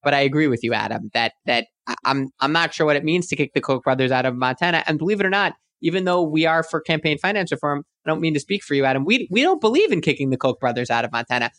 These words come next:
Everyone has a right to be a part of the political process. <laughs> I mean, that's, that's called democracy.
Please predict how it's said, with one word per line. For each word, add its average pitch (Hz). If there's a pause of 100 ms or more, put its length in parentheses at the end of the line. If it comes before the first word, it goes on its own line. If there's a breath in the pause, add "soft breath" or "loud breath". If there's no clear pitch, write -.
(180)
Everyone 247
has 208
a 190
right 214
to -
be 156
a 143
part 160
of 160
the 160
political 170
process. -
<laughs> -
I 185
mean, 208
that's, 214 (280 loud breath)
that's 240
called 233
democracy. 190